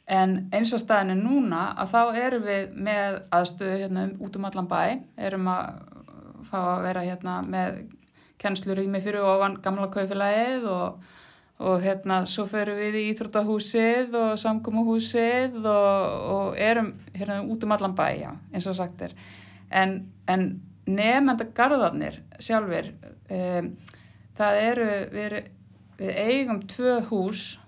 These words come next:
sem eru með, annað er með, eh, fjórtán íbúðum og svo er hitt með tólf herbergjum. Eh, og síðan höfum við verið að leigja, eh, hús og íbúðir hérna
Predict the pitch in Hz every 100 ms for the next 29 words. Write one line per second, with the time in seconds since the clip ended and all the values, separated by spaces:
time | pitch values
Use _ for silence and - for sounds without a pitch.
0 | - - - - - 208 202 208 208 208
1 | 202 - - 190 190 190 202 226 208 202
2 | 202 202 190 185 190 - - 185 180 220
3 | 226 - 196 190 190 190 208 240 233 208
4 | 196 185 220 220 214 196 190 190 208 202
5 | 202 190 185 185 185 196 262 349 - -
6 | - - - - - - - - - -
7 | - 196 202 196 190 190 - 208 - 233
8 | 254 226 214 247 240 214 208 226 226 202
9 | 202 214 233 226 175 156 160 160 - 180
10 | 170 175 - - - - - 214 190 180
11 | - - 185 190 190 175 170 175 175 165
12 | 170